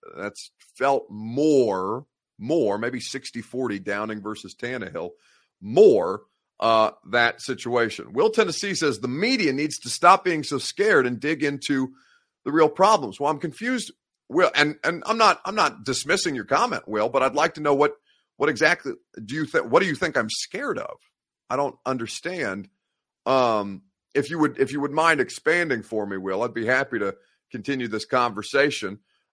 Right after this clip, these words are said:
Um, G-Man on base says, "Media will massage them into being legit." Oh, talking about the quarterbacks.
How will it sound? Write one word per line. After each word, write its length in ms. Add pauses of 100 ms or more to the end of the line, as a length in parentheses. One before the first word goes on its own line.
Um, 440
G-Man 360
on 140
base 280
says, 180
"Media 320
will 120
massage 520
them 160
into 180
being 340
legit." 320
Oh, 80
talking 280
about 160
the 40
quarterbacks. 600